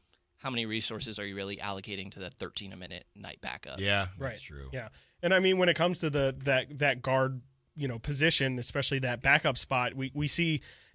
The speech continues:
Speaker 3: Davion's kinda getting minutes now because Keon's missing some time, and I don't know what'll happen when Keon is, is healthy again. I don't know if Keon kind of has earned that spot or if Mike Brown is gonna,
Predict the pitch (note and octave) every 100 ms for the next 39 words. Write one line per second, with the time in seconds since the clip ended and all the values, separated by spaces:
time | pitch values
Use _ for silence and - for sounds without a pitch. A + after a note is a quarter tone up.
0 | - E3 D#3 E3 D#3 D3 D#3 D3+ C#3+ D#3
1 | D3 D3+ D3+ C#3+ D3+ D3 C#3 C3+ C#3+ C#3+
2 | C3+ - D3 C#3 C3+ B2+ C#3 C3 C#3+ C3+
3 | C3 C#3 C3 C3 C#3 B2+ B2 - - _
4 | D3+ D3+ D3+ C#3+ C#3+ C#3 C#3+ D#3 C#3 C#3+
5 | C#3+ D#3+ C#3+ C#3 C3 D3+ C#3+ C3+ C3+ C#3
6 | C#3+ C3+ C#3+ B2+ D#3 D#3+ E3+ D#3 E3 D3
7 | C3 B2+ B2+ - D3+ C#3 C3 C3+ C3 B2
8 | B2 C3 E3 F#3+ F#3 E3+ - E3 D#3 D#3
9 | C3 B2 C#3 C3+ C3+ C3 C3 C3 C3 C#3+
10 | C3+